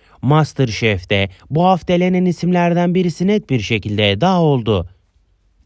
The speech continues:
İkinci isim kısmı birazcık garipleşti. Çünkü Alican ve Batuhan arasında gidip gelen bir final oldu.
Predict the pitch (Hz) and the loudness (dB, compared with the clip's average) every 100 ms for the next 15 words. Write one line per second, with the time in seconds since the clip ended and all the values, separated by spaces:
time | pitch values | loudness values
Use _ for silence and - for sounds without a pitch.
0 | - 156 202 202 214 - 196 196 - 202 | -10 -4 -2 0 -2 -2 -4 -4 -4 -2
1 | 220 196 165 233 - 202 190 - 175 156 | 0 0 0 -2 -4 -2 -2 -2 -2 -2
2 | - 107 90 - _ _ _ _ _ _ | -2 -4 -4 -12 _ _ _ _ _ _
3 | _ - 196 185 - 95 92 - - 143 | _ -4 -2 0 -2 -4 -4 -10 -2 2
4 | 165 170 185 185 170 175 175 196 196 156 | 2 4 2 2 2 0 0 0 2 0
5 | 139 131 117 123 151 151 156 160 143 120 | 0 -2 -2 -4 -2 0 2 2 2 0
6 | 110 139 180 156 135 107 90 | 0 0 2 2 2 0 -4